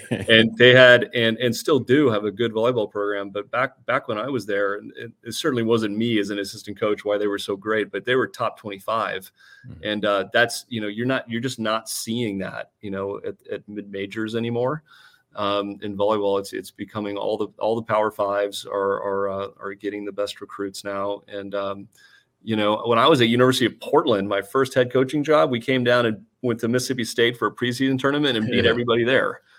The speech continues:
Speaker 2: including Mississippi State.
Speaker 1: <laughs>
Speaker 2: All right. I mean, there's four thousand
Speaker 1: Right.
Speaker 2: students that go to University of Portland in the Pacific Northwest. You know, we
Speaker 1: Right.
Speaker 2: came down and beat everybody. And, uh, that's not happening now. It's just not, you know, the t-, there's no one in the league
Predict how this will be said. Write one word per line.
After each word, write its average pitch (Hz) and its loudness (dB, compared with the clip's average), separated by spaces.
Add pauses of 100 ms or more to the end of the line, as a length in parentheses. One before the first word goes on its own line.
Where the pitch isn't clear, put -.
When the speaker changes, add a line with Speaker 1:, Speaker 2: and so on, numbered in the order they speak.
(140)
Speaker 2:
including 131 6
Mississippi 123 0
State. 107 2 (100)
Speaker 1:
<laughs> 98 -8
Speaker 2:
All 110 4
right. 120 6 (540)
I - 0
mean, 131 6
there's 131 4
four 151 6
thousand 147 6
Speaker 1:
Right. 127 0
Speaker 2:
students 120 0
that 110 -2
go 110 2
to 107 0
University 113 -4
of 104 -10
Portland 107 -2
in 113 -10
the 104 -10
Pacific 120 -4
Northwest. 107 0
You 107 -4
know, 104 -4
we 98 -2
Speaker 1:
Right. 80 -2
Speaker 2:
came 113 -2
down 110 -2
and 101 -8
beat 104 -4
everybody. 101 -6 (480)
And, 107 0
uh, 104 2
that's 120 2
not 131 0
happening 104 -4
now. - -14 (180)
It's 101 -10
just 98 -10
not, 98 -2
you 104 -10
know, 98 -4
the 101 -8
t-, 117 -14
there's 107 -8
no 117 2
one 123 4
in 110 -4
the 107 -2
league 101 -8